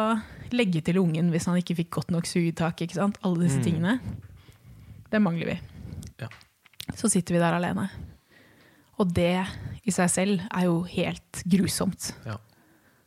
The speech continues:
Speaker 1: Hvis ting ikke går på skinner, da. For da kan man sikkert håndtere det greit, men hvis noe går galt, så blir det mye større. Fordi du ikke har den støtten, og du har ikke den hjelpen.
Speaker 2: Nei.
Speaker 1: Merker du at jeg fryser?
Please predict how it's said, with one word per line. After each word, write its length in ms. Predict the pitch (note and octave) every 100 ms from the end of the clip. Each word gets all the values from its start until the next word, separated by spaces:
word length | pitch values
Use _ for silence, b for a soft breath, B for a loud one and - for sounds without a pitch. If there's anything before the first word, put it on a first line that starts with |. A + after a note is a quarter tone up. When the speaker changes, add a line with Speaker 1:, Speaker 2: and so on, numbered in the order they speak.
| b _ _ _ -
Speaker 1:
Hvis 220 | F3+ -
ting 200 | - F#3 F3+
ikke 180 | F3 F3+
går 160 | -
på 80 | -
skinner, 260 | G3 E3+ F#3
da. 80 | F3+ - b b b b b b b -
For 100 | F#3+
da 120 | F#3
kan 160 | F3+ F3
man 140 | E3+
sikkert 260 | F3 E3 E3+
håndtere 340 | F3 E3+ D#3
det 120 | E3 E3
greit, 340 | E3+ - -
men 260 | F3+ F3 E3+ - b b b b b b _ _ -
hvis 200 | F#3 -
noe 160 | F3
går 120 | F3 F3
galt, 280 | A#3+ C#4 -
så 260 | - - G3+
blir 160 | F#3
det 80 | E3
mye 100 | D#3+
større. 500 | - - E3 - F3 B B - b b b b b -
Fordi 280 | - F3
du 80 | F3+ F#3
ikke 140 | E3+
har 220 | D#3+ E3+
den 160 | E3 E3
støtten, 460 | - E3+ - - G3
og 80 | F3
du 80 | D#3+
har 140 | D#3
ikke 220 | D#3+ D#3+ E3
den 80 |
hjelpen. 380 | D#3+ D#3+ - E3 B B - -
Speaker 2:
Nei. 140 | A2 - b b b b b b _ _ - -
Speaker 1:
Merker 220 | F#3+ E3
du 80 | D#3+
at 80 | E3
jeg 120 | F3
fryser? 380 | E3+ E3+ A3